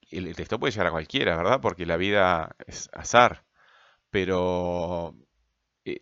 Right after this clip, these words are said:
tú al producir el texto estás pensando en un público específico,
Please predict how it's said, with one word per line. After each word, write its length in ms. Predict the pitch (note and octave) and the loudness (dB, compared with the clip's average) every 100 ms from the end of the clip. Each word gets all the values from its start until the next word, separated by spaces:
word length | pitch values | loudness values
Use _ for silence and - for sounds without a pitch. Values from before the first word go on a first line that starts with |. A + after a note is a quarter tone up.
| _ | _
tú 220 | - A2 | -4 6
al 120 | A2+ G#2 | 6 6
producir 420 | G2+ F2+ - C#3+ | -2 -2 -2 -2
el 120 | B2 | 0
texto 420 | C3 C#3 E3+ F#3 - | -2 -2 -4 -6 -8
estás 280 | - A#2 | -8 -8
pensando 500 | - G#2+ F#2+ A2 B2 | -6 -6 -2 -2 0
en 100 | B2 | -4
un 140 | G#2+ F2+ | -6 -6
público 520 | G#2 B2 C#3+ E3 - | -2 -2 -2 -4 -4
específico, 800 | G2+ - E2+ - D2+ D2+ - - | -6 -8 -10 -10 -12 -16 -20 -20